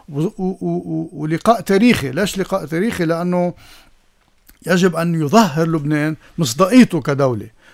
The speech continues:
مصداقيته بتنفيذ ما يلتزم به. هيد-، هيدي أهميتها. إذا نحن التزمنا بحصرية السلاح، التزمنا بتأمين السيد، التزمنا بنشر الجيش، ب-، ب-، ب-، بالاتفاق الإطار يلي، يلي قائم،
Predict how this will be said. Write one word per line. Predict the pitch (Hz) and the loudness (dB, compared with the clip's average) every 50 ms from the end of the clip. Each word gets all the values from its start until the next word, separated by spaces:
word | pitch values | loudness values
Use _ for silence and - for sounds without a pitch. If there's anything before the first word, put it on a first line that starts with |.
| _ _ - | _ _ -14
مصداقيته | 127 110 - - 147 143 185 202 - 190 | -14 -14 -10 -8 -6 -2 -2 -2 0 0
بتنفيذ | 165 151 156 - 180 175 170 - 190 233 226 180 151 | 2 2 2 0 2 2 2 4 4 4 4 4 4
ما | 180 180 | 2 2
يلتزم | 185 190 196 185 - 190 175 165 202 220 | 4 4 2 2 2 0 0 0 2 2
به. | 247 240 180 170 127 104 - - - _ _ _ _ - | 4 4 4 2 0 -6 -12 -20 -20 _ _ _ _ -6
هيد-، | - 202 214 180 175 | -4 -2 -2 0 4
هيدي | 175 233 247 254 220 | 4 6 6 6 6
أهميتها. | 190 175 180 180 180 190 190 175 - - 120 107 - _ _ - - _ _ - 113 | 6 6 6 6 4 4 4 2 2 0 -10 -12 -12 _ _ -20 -20 _ _ -20 -16
إذا | 131 120 | -12 -10
نحن | 143 151 156 170 180 | -6 -2 0 2 2
التزمنا | 190 170 - 208 196 160 208 214 202 185 175 | 0 0 2 2 4 6 6 6 6 6 2
بحصرية | 170 151 151 - 175 - - 175 208 202 196 180 - | 2 0 -2 -2 -4 -6 -4 -4 -2 -2 -2 -4 -6
السلاح، | 139 - - 175 165 160 151 135 120 - _ - - - - - | -8 -6 -4 -2 -2 -2 -2 -4 -6 -12 _ -20 -20 -20 -20 -20
التزمنا | 135 117 - 143 127 165 175 185 180 175 175 165 | -16 -12 -8 -2 0 2 2 4 2 2 2 2
بتأمين | 160 165 165 165 160 143 - 160 139 160 175 185 196 | 2 2 2 2 0 -2 -4 -10 -4 -2 0 0 2
السيد، | 196 - - - 190 185 180 170 139 127 | 0 0 -2 0 2 2 2 2 0 -6
التزمنا | 123 - - 131 123 147 160 175 175 170 | -12 -12 -12 -8 -6 -4 -2 -2 -2 -2
بنشر | 165 151 156 151 180 165 - 190 | -2 -2 -2 -2 -2 -2 -2 -2
الجيش، | 170 180 180 170 165 185 185 180 165 147 - - - - - - - - - - | 0 0 0 2 4 4 4 4 2 0 -4 -8 -14 -20 -20 -20 -20 -20 -20 -12
ب-، | - 143 151 151 151 139 | -8 -6 -4 -4 -4 -4
ب-، | 135 147 147 143 139 131 | -4 -4 -4 -4 -6 -6
ب-، | 139 139 127 | -6 -8 -6
بالاتفاق | 131 135 139 143 - - 185 120 - 185 190 190 | -6 -6 -8 -8 -4 -2 -2 0 2 2 2 2
الإطار | 165 170 175 170 170 - - 190 185 185 165 | 0 -4 -4 -4 -6 -2 0 0 2 2 2
يلي، | 170 170 170 165 165 165 165 160 160 160 | 0 -2 0 -2 -2 -4 -4 -4 -2 -2
يلي | 165 160 160 165 165 | -2 -2 -2 -4 -4
قائم، | 160 - 180 185 180 147 143 139 127 - | -2 0 2 2 2 2 -2 -8 -10 -12